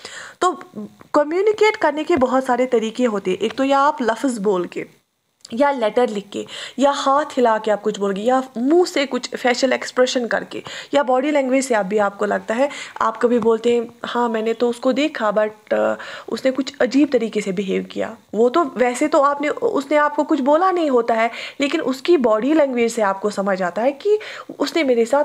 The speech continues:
अच्छे से बर्ताव नहीं किया। तो ये सब चीज़ें,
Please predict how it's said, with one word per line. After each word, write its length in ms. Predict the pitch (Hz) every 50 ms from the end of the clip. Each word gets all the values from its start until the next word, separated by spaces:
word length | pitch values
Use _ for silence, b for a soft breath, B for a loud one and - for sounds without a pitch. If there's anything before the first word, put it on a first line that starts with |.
| 285 -
अच्छे 280 | - - - - 294 269
से 120 | - 247
बर्ताव 420 | 196 196 185 - - 220 254 294
नहीं 260 | 294 262 220 233 226 214
किया। 320 | - - 185 165 - - B B B B - -
तो 80 | 262
ये 240 | 247 240 285 370 403
सब 380 | 392 - - 349 349 320 320 -
चीज़ें, 480 | - 302 285 269 233 254 262 302 349